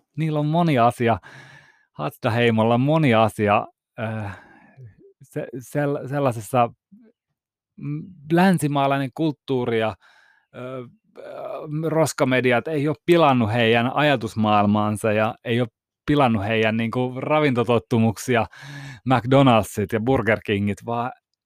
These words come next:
heillä on hyvin, niinku, ö, sellainen hi-, historiallisesti merkittävä, ö,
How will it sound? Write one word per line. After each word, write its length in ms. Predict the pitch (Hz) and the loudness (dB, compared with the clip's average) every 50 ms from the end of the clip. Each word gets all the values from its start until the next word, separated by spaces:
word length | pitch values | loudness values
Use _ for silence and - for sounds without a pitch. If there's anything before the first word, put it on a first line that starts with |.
| _ _ - | _ _ -14
heillä 240 | 117 139 147 147 147 | -10 -8 -4 -4 -2
on 120 | 147 135 | -2 0
hyvin, 380 | 180 196 180 175 170 147 123 117 | -2 0 2 2 2 2 2 0
niinku, 460 | 117 113 110 101 - 113 117 - _ _ _ _ _ - | 0 -2 -4 -4 -6 -6 -8 -8 _ _ _ _ _ -14
ö, 40 | 123 120 110 107 107 104 104 92 | -10 -6 -4 -2 -2 -4 -4 -8
sellainen 680 | - - - 143 139 135 127 117 113 113 110 110 104 - - | -12 -6 -2 -2 0 2 2 2 4 2 2 0 0 -2 -2
hi-, 120 | 147 - - _ _ - - - - - - - - _ _ - 120 123 113 131 147 123 | -4 -4 -6 _ _ -20 -20 -20 -20 -20 -20 -20 -20 _ _ -10 -8 -6 -6 -2 0 2
historiallisesti 800 | 151 139 - 139 127 120 120 117 120 117 110 123 117 - 135 | 2 2 4 2 4 4 4 4 4 4 2 0 -2 -2 -2
merkittävä, 720 | 135 143 143 139 127 107 117 - - - 107 104 107 107 - - - - - - - - _ _ _ _ _ _ | 0 2 2 2 2 0 -6 -6 -2 0 2 4 2 2 0 -4 -16 -20 -20 -20 -20 -20 _ _ _ _ _ _
ö, 60 | 78 | -20